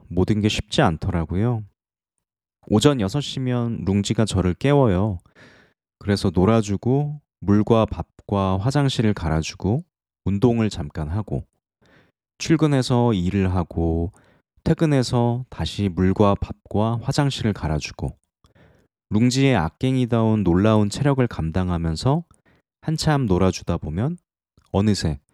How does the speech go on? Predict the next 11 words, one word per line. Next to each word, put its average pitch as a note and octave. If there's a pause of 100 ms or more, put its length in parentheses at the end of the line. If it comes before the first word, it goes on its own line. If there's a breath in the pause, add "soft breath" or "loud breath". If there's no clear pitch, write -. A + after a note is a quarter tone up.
(440 soft breath)
또 A2+
잠들 F#2+
시간이 A2
됩니다. E2 (960)
요즘은 C3+
이렇게 A2
나름 G2
루틴하게 F#2 (180)
하루하루를 B2
보내고 G2
있었어요. F2